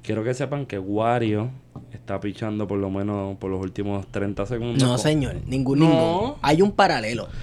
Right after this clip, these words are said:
Speaker 1: Espérate, espérate, espérate. Yo estuve
Speaker 3: Pero el Senado estaba lleno de viejos, o sea, de gente
Speaker 2: Sí.
Speaker 3: privilegiada,
Speaker 2: Sí,
Speaker 3: o sea,
Speaker 2: los
Speaker 3: yo,
Speaker 2: ecuestres.
Speaker 3: los colores todavía hoy que utiliza el Senado, el rojo, representa el privilegio,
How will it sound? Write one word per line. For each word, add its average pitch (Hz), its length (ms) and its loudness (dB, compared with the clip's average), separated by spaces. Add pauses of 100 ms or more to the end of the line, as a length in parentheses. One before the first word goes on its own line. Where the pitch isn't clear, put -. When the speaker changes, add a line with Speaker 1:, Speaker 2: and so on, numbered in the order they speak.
(140)
Speaker 1:
Espérate, 180 300 8
espérate, 143 260 8
espérate. 117 360 2 (240)
Yo 127 240 4
estuve 180 180 2
Speaker 3:
Pero 185 100 8
el 196 60 6
Senado 190 200 6
estaba 233 260 4
lleno 240 200 4
de 220 100 2
viejos, 160 400 0
o - 60 -6
sea, 165 120 2
de 147 120 4
gente 147 240 2
Speaker 2:
Sí. 113 40 4
Speaker 3:
privilegiada, 180 760 4
Speaker 2:
Sí, 110 200 2
Speaker 3:
o 135 80 4
sea, 165 180 6
Speaker 2:
los 127 140 4
Speaker 3:
yo, - 60 8
Speaker 2:
ecuestres. 208 420 8
Speaker 3:
los 208 100 12
colores 247 260 8
todavía 262 500 4
hoy 208 260 8
que - 100 -6
utiliza 160 360 2
el 226 60 2
Senado, 233 320 2
el 160 100 2
rojo, 165 520 2
representa 151 520 -2
el 208 60 -4
privilegio, 175 800 0